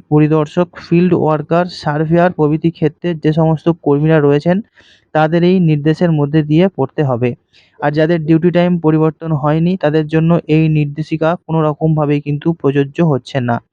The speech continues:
যে সমস্ত কর্মীরা আগের নির্দেশিকা অনুযায়ী আট ঘন্টার পরিবর্তে ছ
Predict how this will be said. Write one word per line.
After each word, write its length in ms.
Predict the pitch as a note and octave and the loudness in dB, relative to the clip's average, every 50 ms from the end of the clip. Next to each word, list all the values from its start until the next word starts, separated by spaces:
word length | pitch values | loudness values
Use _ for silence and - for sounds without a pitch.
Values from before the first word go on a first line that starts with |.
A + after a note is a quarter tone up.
| _ _ _ _ _ _ _ _ _ | _ _ _ _ _ _ _ _ _
যে 60 | E3 E3 | 0 2
সমস্ত 320 | F3+ F3+ F3+ F3+ E3+ - F#3+ | 2 2 0 -2 0 -2 -2
কর্মীরা 480 | F3 - F3 E3+ F3 F3 F3 F3 F#3 F#3+ F3+ F3 | 0 0 0 0 2 2 2 2 2 2 0 -2
আগের 300 | E3 D#3 D3+ E3+ F3+ F#3 | -2 -2 0 2 2 2
নির্দেশিকা 500 | F3 E3 D#3+ D3+ D#3 D#3+ - E3 D#3+ E3+ E3+ | 4 2 2 2 0 -2 -2 -2 -2 0 0
অনুযায়ী 360 | D#3 D#3 D#3+ D3+ E3 E3 F3 F3 F#3+ | 0 0 0 2 2 0 0 0 -2
আট 160 | D#3+ D#3 D3+ D#3 | -2 -4 -4 -2
ঘন্টার 340 | D3 E3+ E3 E3 D#3+ E3+ E3 | 0 0 0 2 2 0 0
পরিবর্তে 460 | D#3+ D3+ D3+ D#3+ D#3 D#3 D3+ _ F3 F3+ | 0 0 0 2 0 0 -2 _ -8 -8
ছ 100 | F3 | -6